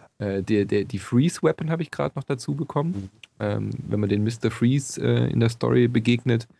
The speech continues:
Speaker 1: dann kriegt man als Belohnung nachher so, ähm, so kleine Eisbomben. Damit kann man dann auch die, die Gegner einfrieren oder, ähm, kann sich so kleine Eisplattformen dann auch machen. Äh, also auch sehr nett.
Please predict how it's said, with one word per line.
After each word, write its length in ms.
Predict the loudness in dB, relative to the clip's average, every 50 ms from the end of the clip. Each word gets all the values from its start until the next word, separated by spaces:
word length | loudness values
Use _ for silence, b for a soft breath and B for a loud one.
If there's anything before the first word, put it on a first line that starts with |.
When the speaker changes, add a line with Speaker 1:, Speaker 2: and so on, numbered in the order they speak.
| b b b b b _ -4
Speaker 1:
dann 140 | -2 -2
kriegt 240 | -2 0 -2 -2 0
man 100 | 0 0
als 160 | 0 -2 -4
Belohnung 520 | -2 0 2 2 4 4 2 2 2 2 2
nachher 320 | 0 0 0 0 0 0
so, 260 | 0 0 0 0 0
ähm, 220 | 0 -2 -2 -2 -2
so 80 | -4 -4
kleine 320 | -2 0 0 0 0 2
Eisbomben. 640 | 2 2 2 2 2 0 2 2 2 0 0 0 2
Damit 200 | 2 0 0 -2
kann 140 | -4 -4
man 140 | -4 -2 -2
dann 100 | -2 -2
auch 180 | -4 -4 -6 -6
die, 300 | -6 -4 -4 -2 -4 -4 B B B B B B B -6
die 60 | -2
Gegner 400 | 2 4 4 4 4 4 2 2
einfrieren 760 | 0 0 0 0 0 -4 -4 -4 -2 -2 0 -2 -2 -2 -4 -4
oder, 500 | -4 -2 0 0 2 2 2 2 2 0
ähm, 240 | 0 0 0 0 0
kann 160 | 0 0 2
sich 120 | 0 0
so 100 | -2 -2
kleine 340 | -2 0 2 4 4 2 2 2
Eisplattformen 840 | 2 0 0 0 -4 -4 -4 -4 -4 -4 -2 0 0 0 0 0 -2
dann 100 | -2 -2
auch 180 | -2 -4 -4 -2
machen. 400 | -2 -2 -2 -2 -4 -6 -6 -10 _ _ _ _ _ _ _ _ _ _ _ _ _ _ _ -4
Äh, 60 | -2
also 560 | -2 0 0 -2 -4 -6 -8 -10 -10 -8 -6 -4
auch 140 | -4 -2
sehr 160 | -2 0 0 2
nett. 260 | 2 0 0 -2 -10